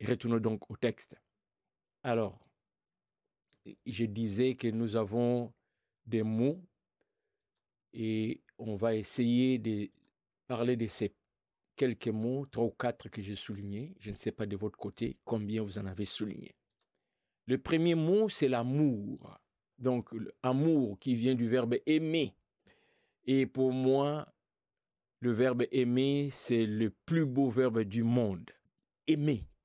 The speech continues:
Est-ce que je peux vraiment expliquer c-, c'est quoi aimer ? Euh,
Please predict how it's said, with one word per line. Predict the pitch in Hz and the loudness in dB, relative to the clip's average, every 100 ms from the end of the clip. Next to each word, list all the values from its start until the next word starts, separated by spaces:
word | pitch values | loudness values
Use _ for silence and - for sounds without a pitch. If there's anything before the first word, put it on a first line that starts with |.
| _ - | _ -12
Est-ce | 120 - | -8 -4
que | 117 | -2
je | - - | -2 -4
peux | - | -8
vraiment | 98 104 110 117 117 - _ - | -4 -2 0 0 -4 -10 _ -14
expliquer | 120 - - 143 - 139 - - | -8 -6 -4 -6 -2 -2 -2 -4
c-, | - - - - - | -4 -4 -8 -20 -10
c'est | - 120 | -4 -4
quoi | - 123 120 | 0 0 0
aimer ? | 120 107 123 110 - _ _ _ _ _ _ _ _ - | -2 0 0 -2 -10 _ _ _ _ _ _ _ _ -4
Euh, | 107 101 98 | -4 -2 -6